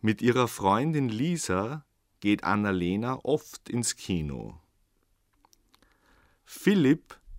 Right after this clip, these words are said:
liest gerne alles über Dinosaurier. Er sammelt auch Dino-Figuren. Wenn Elke Freizeit hat, fährt sie gerne Inliner mit ihrer Schwester Johanna. Wenn sie aber keine Zeit hat,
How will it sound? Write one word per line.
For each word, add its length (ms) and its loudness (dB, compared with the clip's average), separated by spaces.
liest 480 -6
gerne 360 2
alles 420 2
über 240 -2
Dinosaurier. 1040 -2
Er 160 0
sammelt 520 2
auch 260 -4
Dino-Figuren. 1200 -6
Wenn 200 4
Elke 760 2
Freizeit 800 -2
hat, 400 -6
fährt 400 0
sie 160 -4
gerne 360 0
Inliner 840 0
mit 200 -2
ihrer 240 2
Schwester 500 0
Johanna. 720 -2
Wenn 180 4
sie 160 4
aber 180 4
keine 400 0
Zeit 400 2
hat, 340 -4